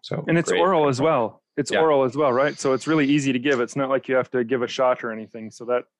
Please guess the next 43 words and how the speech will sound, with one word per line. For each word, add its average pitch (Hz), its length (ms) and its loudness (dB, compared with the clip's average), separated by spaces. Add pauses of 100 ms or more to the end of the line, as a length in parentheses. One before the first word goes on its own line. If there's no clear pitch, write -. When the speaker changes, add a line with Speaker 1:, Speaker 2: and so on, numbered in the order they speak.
(420)
Speaker 2:
makes 131 200 -2
it 123 80 -2
really 131 240 2
easy 123 260 0
for 117 140 -8
farmers. 113 580 -6 (360)
Speaker 1:
And 87 180 0
it's 82 200 -4
cheap. - 380 -4 (680)
Speaker 2:
Right. 117 220 -2 (440)
Speaker 1:
Real 85 180 0
cheap. 80 320 -4 (100)
So 80 280 -2
talk 85 240 -4
to - 80 -4
your 82 60 0
vet 85 140 2
about 82 220 -2
meloxicam. 82 760 -6 (920)
Burn 113 240 2
horns 113 480 2
under 107 240 0
two 110 160 -2
weeks 107 220 -2
old. 90 440 0
Shave 107 320 0
if 110 140 -2
you 98 80 2
have 95 240 0
to 95 140 -2
so - 120 -4
you 82 80 -2
can 80 120 -6
see 101 260 0
'em. 90 300 -2 (240)
Use 107 240 0
meloxicam 87 960 -4 (340)
or 87 200 -2
some 92 220 -2
kind 87 360 -2
of 85 420 -2
N 92 240 -2
said. 85 460 -2